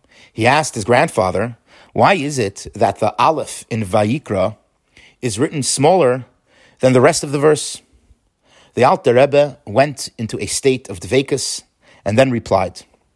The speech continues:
"Adam, the first man, was God's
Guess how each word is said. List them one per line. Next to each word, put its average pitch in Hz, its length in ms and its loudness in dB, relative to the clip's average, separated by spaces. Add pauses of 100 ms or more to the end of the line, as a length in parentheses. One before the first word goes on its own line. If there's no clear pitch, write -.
(460)
"Adam, 123 400 0 (160)
the - 100 -14
first - 300 0
man, 131 400 0 (400)
was 90 180 -4
God's 139 640 2